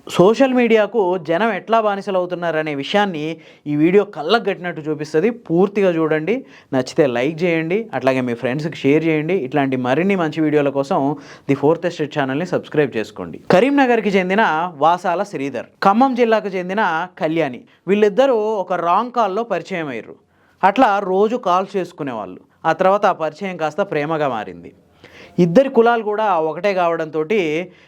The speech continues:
పెద్దలను ఒప్పించి పెళ్లి చేసుకున్నారు. ఎప్పుడు? పదమూడేండ్ల కిందట జరిగింది ఈ ముచ్చట. ఇప్పుడు వాళ్ళకి పదకొండేండ్లు, తొమ్మిదేండ్లు, ఏడేండ్లు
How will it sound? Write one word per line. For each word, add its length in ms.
పెద్దలను 340
ఒప్పించి 280
పెళ్లి 240
చేసుకున్నారు. 580
ఎప్పుడు? 340
పదమూడేండ్ల 600
కిందట 280
జరిగింది 380
ఈ 20
ముచ్చట. 380
ఇప్పుడు 220
వాళ్ళకి 580
పదకొండేండ్లు, 680
తొమ్మిదేండ్లు, 840
ఏడేండ్లు 520